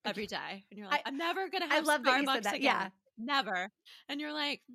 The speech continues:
Speaker 2: "Yes, you are."
Speaker 1: Well, and that's, that's a
Speaker 2: <laughs>
Speaker 1: classic
Speaker 2: You
Speaker 1: win.
Speaker 2: know?
Speaker 1: You hear this all the time. "Oh, well,
Speaker 2: Right.
Speaker 1: if, if millennial women just quit going to Starbucks, they'd be millionaires. We'd all come." No, we wouldn't.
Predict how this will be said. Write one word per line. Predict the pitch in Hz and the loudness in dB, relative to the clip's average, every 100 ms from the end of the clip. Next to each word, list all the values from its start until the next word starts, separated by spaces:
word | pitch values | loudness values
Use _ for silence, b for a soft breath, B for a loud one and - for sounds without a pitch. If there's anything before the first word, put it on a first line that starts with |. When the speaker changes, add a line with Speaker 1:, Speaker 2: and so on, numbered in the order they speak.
| - | -16
Speaker 2:
"Yes, | 233 220 - | -10 -8 -6
you | 202 | -6
are." | 160 - 320 | -4 -2 4
Speaker 1:
Well, | 339 320 | 6 8
and | 330 | 6
that's, | 339 330 | 6 4
that's | - 320 330 | 4 4 2
a | |
Speaker 2:
<laughs> | 311 | -2
Speaker 1:
classic | 294 269 277 403 | 2 2 2 -2
Speaker 2:
You | |
Speaker 1:
win. | - 233 | -2 -2
Speaker 2:
know? | 233 | -2
Speaker 1:
You | 285 | 2
hear | 311 | 2
this | 311 302 | 2 2
all | 240 247 | 4 6
the | 254 | 4
time. | 269 254 202 185 | -2 -2 -2 0
"Oh, | 262 262 208 | 2 2 4
well, | 226 220 | 4 4
Speaker 2:
Right. | 208 | 0
Speaker 1:
if, | - - 214 | -4 -14 -12
if | |
millennial | 220 202 233 262 | -8 -6 -6 -6
women | 185 160 | -6 -6
just | 202 180 - | -8 -12 -12
quit | 226 | -12
going | 226 202 | -8 -8
to | - | -6
Starbucks, | - 220 294 240 196 - | -4 4 4 4 -2 -6
they'd | 208 | -8
be | 208 | -4
millionaires. | 196 277 320 220 190 196 | -2 2 2 0 -4 -4
We'd | 233 | 2
all | 247 311 - | 4 4 0
come." | 254 | -2
No, | 285 285 | -4 -2
we | 247 | -4
wouldn't. | 196 - | -6 -10